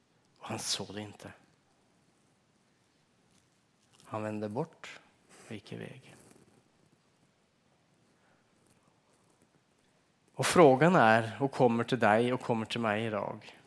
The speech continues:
ser vi sanningen? Møter vi Jesus? Møter vi honom som sier, «Jeg er veien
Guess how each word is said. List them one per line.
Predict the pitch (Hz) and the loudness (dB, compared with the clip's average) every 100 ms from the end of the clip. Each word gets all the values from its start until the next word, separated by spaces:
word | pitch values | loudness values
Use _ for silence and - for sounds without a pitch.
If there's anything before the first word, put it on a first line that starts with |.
| _ _ _ _ _ | _ _ _ _ _
ser | - - 120 117 | -10 -8 -6 -6
vi | 143 | -8
sanningen? | - 170 156 120 107 110 _ _ _ _ _ _ _ _ _ _ _ _ | -6 -6 -8 -14 -20 -20 _ _ _ _ _ _ _ _ _ _ _ _
Møter | 123 123 123 85 | -6 -6 -6 -8
vi | 78 67 | -6 -6
Jesus? | - - - - - - _ _ _ _ _ _ _ _ _ _ _ _ _ _ _ - | -8 -14 -16 -18 -18 -20 _ _ _ _ _ _ _ _ _ _ _ _ _ _ _ 2
Møter | 139 139 147 | 4 6 6
vi | 170 | 8
honom | 180 151 139 135 | 10 10 6 4
som | 147 | 2
sier, | 135 131 120 127 131 - - - - | 6 8 10 10 8 4 -14 -16 -2
«Jeg | 123 143 185 190 156 | 8 10 12 10 6
er | 139 | 4
veien | 131 113 104 107 113 117 | 4 2 2 2 0 0